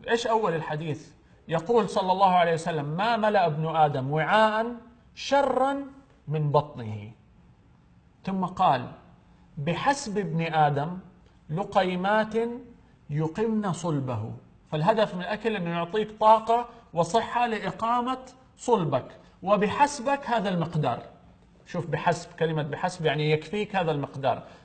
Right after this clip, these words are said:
تحسب لنفسك ما هي اللقيمات اللي تكفي لإقامة صلبك.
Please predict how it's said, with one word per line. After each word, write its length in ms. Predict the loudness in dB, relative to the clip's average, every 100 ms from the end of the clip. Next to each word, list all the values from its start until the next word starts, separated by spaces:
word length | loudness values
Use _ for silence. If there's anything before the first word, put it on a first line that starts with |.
| -2
تحسب 420 | -2 0 -2 -2
لنفسك 440 | 0 0 -2 -6 -8 -16 -12
ما 180 | 0 2
هي 140 | 4 2
اللقيمات 800 | 2 2 2 2 0 0 0
اللي 260 | -4 -6 -6
تكفي 380 | -2 -4 -2 -4
لإقامة 480 | -4 -2 0 -2 -2
صلبك. 340 | -10 -12 -14